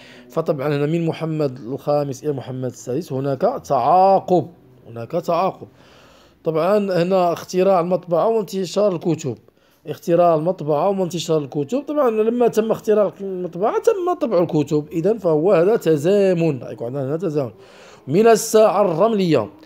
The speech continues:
طبعًا، إلى الساعة الإلكترونية، فها هي الساعة، طبعًا،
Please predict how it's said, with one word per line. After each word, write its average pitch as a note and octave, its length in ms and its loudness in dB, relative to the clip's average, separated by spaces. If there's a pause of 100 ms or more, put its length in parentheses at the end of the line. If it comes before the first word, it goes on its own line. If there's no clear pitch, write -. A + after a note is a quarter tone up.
(440)
طبعًا، D#3+ 320 -2 (100)
إلى F3+ 380 2 (480)
الساعة G3 480 2
الإلكترونية، F3 760 0 (480)
فها C#3+ 300 2
هي C#3+ 160 2
الساعة، C#3 460 -2
طبعًا، C3 500 -6